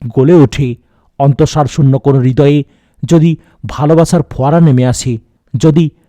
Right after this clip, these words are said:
কোনো বিস্মৃত অন্তর নতুন করে ভাবনার সুযোগ পায়, তবেই আমাদের কষ্ট সার্থক হবে। আল্লাহ সুবহানাহু ওয়া তাআলা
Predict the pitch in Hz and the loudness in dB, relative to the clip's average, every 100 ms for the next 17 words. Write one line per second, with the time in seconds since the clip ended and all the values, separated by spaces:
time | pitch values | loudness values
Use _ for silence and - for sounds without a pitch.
0 | _ 170 156 135 - - 156 165 135 147 | _ 0 2 2 0 0 -2 0 0 2
1 | 165 156 143 _ _ 135 147 - 170 123 | 2 0 0 _ _ 0 0 2 2 2
2 | 113 - 110 120 165 - 131 117 - 123 | -2 -4 -6 -2 -4 -2 -2 -2 -2 -4
3 | 123 117 _ _ _ - 110 139 139 _ | -4 -8 _ _ _ -6 -4 -4 -4 _
4 | _ _ - 127 123 117 113 123 - 151 | _ _ -6 -2 0 -2 -4 -8 -6 -2
5 | 151 - _ - - 117 - 185 - 113 | -2 -4 _ -20 -12 -12 -6 -8 -6 -8
6 | 107 107 _ _ _ - 127 131 107 - | -6 -8 _ _ _ -6 -2 -2 -4 -6
7 | 143 131 131 131 135 135 143 | -4 0 0 0 0 0 0